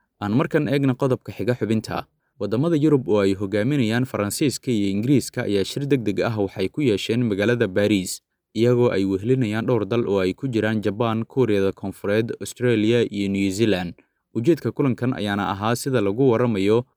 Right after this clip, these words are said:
in lagu taageero qorshe la doonayay in ciidan nabad ilaalin lagu geeyo gudaha dalka Ukraine marka uu dagaalku soo idlaado, si loo xakameeya ayaa la yiri awoodda Ruushka. Madaxweynaha Faransiiska Emmanuel Macron ayaa u sheegay taliyaasha guud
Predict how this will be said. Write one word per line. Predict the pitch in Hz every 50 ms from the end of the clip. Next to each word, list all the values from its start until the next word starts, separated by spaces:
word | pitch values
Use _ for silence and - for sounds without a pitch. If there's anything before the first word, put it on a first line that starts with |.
| _ _ _ _ -
in | 143 143 127
lagu | 110 113 143 147
taageero | - 120 101 95 98 101 113 131
qorshe | - - 104 - - 143
la | 135 117 104
doonayay | 104 117 131 127 117 117 120
in | 123 127 123 -
ciidan | 120 127 123 127 117 107
nabad | 101 92 101 98 -
ilaalin | 101 98 98 101 117 131 127 110
lagu | 104 107 127 131 117
geeyo | - 104 101 113 113
gudaha | 107 120 123 113 104 104
dalka | 101 117 120 - 113
Ukraine | 104 98 95 - - 131 120 117 117 123 123 - _ _ _ _ _ _
marka | - 139 131 - - 123
uu | - 101 101 101
dagaalku | 95 120 127 123 107 - - 104
soo | - - 113 117
idlaado, | 104 98 95 95 90 92 87 90 90 85 - _ _ _ _ _
si | - - - 127
loo | 123 123 139
xakameeya | 131 - 123 - - 101 98 98 101 107 117 127
ayaa | 117 104 101 98
la | 98 98
yiri | 95 98 98 110 120 123 -
awoodda | 92 101 107 120 117 113
Ruushka. | 107 107 110 104 - - - - 98 90 - - _ _ _ _ _ _ -
Madaxweynaha | 107 110 98 - - 104 135 160 170 151 120
Faransiiska | - 110 110 113 - - 143 113 - - - 123
Emmanuel | 92 90 104 101 117 135 143 120 101 104
Macron | 123 135 131 - 117 120 120 -
ayaa | 101 98 95 92
u | - 127
sheegay | - - 107 98 104 120 123
taliyaasha | - - 98 95 107 131 135 - 117
guud | 101 98 110 120 120 120